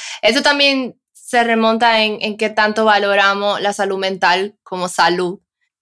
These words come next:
o qué tanta importancia le damos, porque de nuevo, o sea, s-, ponemos el ejemplo del futbolista. A un futbolista se le permitiría, porque es evidente que está lesionado, pero si mi doctor también me dice que estoy lesionada emocionalmente, mentalmente, es igual de válido, ¿no?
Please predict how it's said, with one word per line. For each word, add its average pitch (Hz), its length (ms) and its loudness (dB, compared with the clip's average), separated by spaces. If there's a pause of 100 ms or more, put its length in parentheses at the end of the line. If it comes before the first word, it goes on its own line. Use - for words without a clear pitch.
(520)
o 175 140 -8
qué 180 120 -8
tanta 190 220 -4
importancia 180 540 -4
le 175 100 -2
damos, 175 340 -2
porque 170 300 -6
de 175 200 0
nuevo, 180 320 0
o 165 100 0
sea, 165 420 0
s-, - 180 -20 (160)
ponemos 180 280 0
el 185 60 0
ejemplo 190 300 -2
del 180 120 0
futbolista. 175 680 -2
A - 140 -2
un 185 100 -8
futbolista 208 680 -2 (300)
se - 300 -4
le 180 180 2
permitiría, 185 960 0 (320)
porque 175 400 0
es 190 100 0
evidente 226 680 2
que 202 80 -4
está 214 160 0
lesionado, 233 680 0
pero 180 380 -4
si 180 160 -12
mi 185 120 -8
doctor 175 300 -6
también 285 240 -2
me 320 80 2
dice 302 240 0
que 285 60 -2
estoy 262 200 0
lesionada 226 680 2
emocionalmente, 190 1000 -4
mentalmente, 180 1000 -2
es 190 60 0
igual 226 260 2
de 190 100 2
válido, 190 500 0
¿no? 196 220 -10